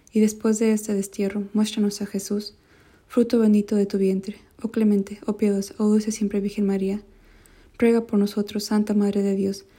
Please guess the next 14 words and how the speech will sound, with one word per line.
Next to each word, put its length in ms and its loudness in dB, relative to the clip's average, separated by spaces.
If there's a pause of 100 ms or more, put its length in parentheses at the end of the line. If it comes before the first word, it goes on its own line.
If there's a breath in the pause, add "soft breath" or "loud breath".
(300 soft breath)
para 200 2
que 100 -8
seamos 340 2
dignos 300 2
de 60 -2
merecedores 540 0
de 60 0
alcanzar 420 -4
las 140 -4
promesas 480 -4
de 60 -2
nuestro 260 -4
Señor 380 -2
Jesucristo. 720 -6